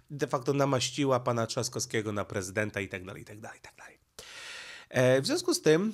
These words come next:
ten pan, który bierze ze sobą dwóch generałów, o, to też jest ważne, bierze ze sobą dwóch generałów, przyjechał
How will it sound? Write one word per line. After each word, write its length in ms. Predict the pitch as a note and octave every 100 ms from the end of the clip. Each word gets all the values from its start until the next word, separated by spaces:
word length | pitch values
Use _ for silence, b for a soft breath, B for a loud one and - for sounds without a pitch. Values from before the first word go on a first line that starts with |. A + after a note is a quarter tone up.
| b b b b b b _
ten 180 | - F#3+
pan, 460 | F#3 C3 G2 G#2+ F3+ - _ _ _ -
który 220 | - D#3
bierze 300 | C#3+ G#3 F#3+
ze 120 | F3+
sobą 240 | F3+ F#3 E3+
dwóch 240 | D3 F#3+
generałów, 680 | D#3 F3+ F3+ B2 G2 A#2+ -
o, 160 | - G#2+
to 140 | -
też 180 | A#2 D3+
jest 160 | B2+ -
ważne, 340 | F#2+ F#2 - - -
bierze 300 | C3 C#3 D3
ze 60 | -
sobą 240 | C#3 B2+
dwóch 200 | B2+ E3
generałów, 640 | C3 B2+ A2 F#2+ D3 F#4 - - B B B B B _ _ _ _ _ _ -
przyjechał 880 | - B3+ B3 A3 F#3 F#3 B3+ G4